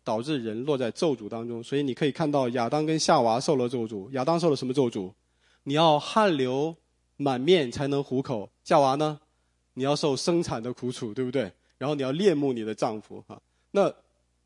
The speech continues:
再往下来，你继续的看下去，就是该隐。该隐杀了亚伯以后，该隐又受了什么咒诅？该隐被咒诅就是离开耶和华的面。我告诉大家，离开神的面是一个最大的咒诅。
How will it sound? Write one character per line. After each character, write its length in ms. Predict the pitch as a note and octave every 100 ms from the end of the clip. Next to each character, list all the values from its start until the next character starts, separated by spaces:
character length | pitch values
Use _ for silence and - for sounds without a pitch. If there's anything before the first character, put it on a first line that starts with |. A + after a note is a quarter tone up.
| _ _
再 180 | - A#3+
往 160 | E3+ B2+
下 160 | E3
来， 240 | C3+ A#2+ C3+
你 180 | C3
继 160 | G#2+ E3+
续 120 | D3+
的 100 | C3+
看 160 | - C3+
下 160 | C3
去， 160 | A#2+ B2
就 100 | B2+
是 140 | A#2+
该 180 | A#2 D3
隐。 300 | C#3+ A#2+ F#2 - _ _ _
该 140 | A3+
隐 180 | A#3+ D#3+
杀 160 | C3+ F3
了 100 | E3
亚 120 | B2
伯 160 | B2 C3+
以 100 | A2
后， 240 | C#3+ A2+
该 160 | D3+ D#3
隐 180 | B2
又 140 | C#3+ E3
受 140 | D3+
了 100 | B2
什 100 | A2+
么 60 | A2
咒 160 | B2
诅？ 180 | A2 F2+ - _ _ _ _ _ _ _ _ _ _
该 160 | A3
隐 200 | A#3 E3+ C3
被 140 | E3
咒 200 | E3 D#3+
诅 140 | B2+
就 100 | A2
是 180 | B2 B2+
离 340 | G#2+ A#2 C3 D3
开 280 | E3 D3 D3+
耶 200 | D3+ C#3+
和 160 | C3+
华 160 | C3 G2+
的 100 | G2+
面。 280 | A2 B2 F2+ G#2 _ _ _ _
我 60 | B2+
告 100 | D#3+
诉 100 | D3+
大 120 | D3+
家， 160 | D3 C#3+ C3+
离 180 | D3+ F3
开 220 | E3+ E3
神 220 | - A2+
的 80 | B2+
面 200 | C#3 A#2
是 140 | -
一 60 | A2+
个 80 | A2
最 200 | C#3+ A2+
大 140 | A2+
的 120 | G2+
咒 180 | - A2 G2+
诅。 160 | -